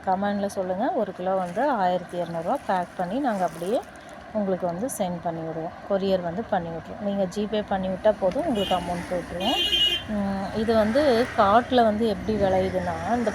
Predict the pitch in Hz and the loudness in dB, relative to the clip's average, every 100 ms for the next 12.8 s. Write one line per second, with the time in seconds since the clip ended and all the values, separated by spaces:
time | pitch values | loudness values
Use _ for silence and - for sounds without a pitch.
0 | 220 208 233 220 226 190 185 180 175 180 | 6 8 8 8 6 4 2 0 2 0
1 | 175 - 190 180 196 185 175 175 175 185 | 0 0 -2 2 2 2 0 0 2 0
2 | 165 - - - 214 233 226 247 - - | 0 -8 -16 -4 2 4 4 2 -2 -16
3 | - - 220 220 220 226 220 220 208 208 | -14 -2 0 2 2 0 -2 -2 0 0
4 | 208 214 196 - - 202 196 202 190 202 | 0 -2 -6 -12 -4 -2 0 0 2 2
5 | 202 180 240 - 233 240 247 208 175 190 | 2 0 -2 0 0 2 2 2 0 -2
6 | 208 220 185 185 175 185 190 180 175 185 | 2 2 0 0 -2 2 0 0 0 2
7 | 185 170 196 196 170 - 185 - - - | 2 0 -2 -2 -2 -4 -8 -8 -12 -12
8 | - 208 196 214 226 214 208 185 190 208 | 2 6 8 8 6 4 4 2 4 4
9 | 180 180 190 190 196 202 196 190 185 185 | 6 4 4 2 0 0 0 -2 0 -2
10 | 180 190 190 233 285 - - - - - | -2 -2 0 0 -2 -6 -16 -16 -16 -4
11 | 185 190 196 196 214 190 190 196 185 190 | -2 2 4 4 4 4 2 2 2 -2
12 | 196 - 208 202 180 170 180 233 | -2 -2 -4 0 -2 -2 -4 -2